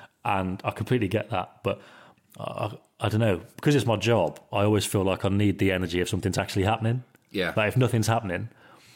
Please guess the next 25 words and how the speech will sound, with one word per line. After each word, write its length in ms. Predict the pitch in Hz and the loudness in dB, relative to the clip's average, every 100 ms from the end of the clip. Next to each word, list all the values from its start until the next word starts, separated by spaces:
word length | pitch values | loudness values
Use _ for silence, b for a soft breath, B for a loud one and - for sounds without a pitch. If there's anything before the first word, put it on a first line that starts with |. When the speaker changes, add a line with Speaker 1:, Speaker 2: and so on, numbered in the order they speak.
| B B B | B B B
Speaker 1:
it, 180 | 151 - | -2 0
and 180 | 139 160 | 2 2
that, 140 | - 151 | 0 0
that 160 | 160 | 0
can 100 | 151 | 2
be 60 | 139 | 2
football 360 | - 139 113 | 2 2 2
generally. 480 | 104 120 117 90 80 | 4 2 2 2 2
You 60 | 101 | 2
know, 120 | 113 | 2
if 80 | 101 | 2
it's 120 | 107 | 0
an 60 | 110 | -2
international 440 | 104 113 110 98 | 0 -2 -2 -2
break 240 | 87 82 - | -2 -2 -4
or 40 | |
something, 320 | - 80 80 76 | -10 -8 -8 -6
it's 120 | 76 | -6
just 140 | 90 | -4
a 40 | - | 0
Sunday, 380 | 110 95 71 | 0 -2 -4
and 80 | 69 | -10
it's 100 | 71 | -8
like, 120 | 90 | -8
"Wha-, 120 | 92 | -8